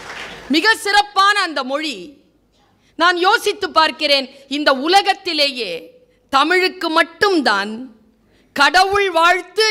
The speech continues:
என்ற தகுதியை கொடுத்து எழுந்து நின்று அந்த வாழ்த்தை சொல்லக்கூடிய ஒரு முறைமை வந்திருக்கிறது. நம்மில் பல பேருக்கு தமிழ்த்தாய் வாழ்த்தை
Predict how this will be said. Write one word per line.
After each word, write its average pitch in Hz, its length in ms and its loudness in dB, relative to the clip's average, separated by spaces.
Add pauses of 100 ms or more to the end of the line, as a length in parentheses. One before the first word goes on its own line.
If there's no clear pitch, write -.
என்ற 277 280 -4
தகுதியை 302 720 -2
கொடுத்து 349 640 -4
எழுந்து 294 560 0
நின்று 311 460 0
அந்த 226 200 -2
வாழ்த்தை 262 560 0
சொல்லக்கூடிய 233 680 -6
ஒரு 196 180 -2
முறைமை 254 460 -2 (360)
வந்திருக்கிறது. 190 760 -4 (1000)
நம்மில் 254 440 -2
பல 226 220 0
பேருக்கு 233 520 0
தமிழ்த்தாய் 233 580 -2
வாழ்த்தை 202 640 -4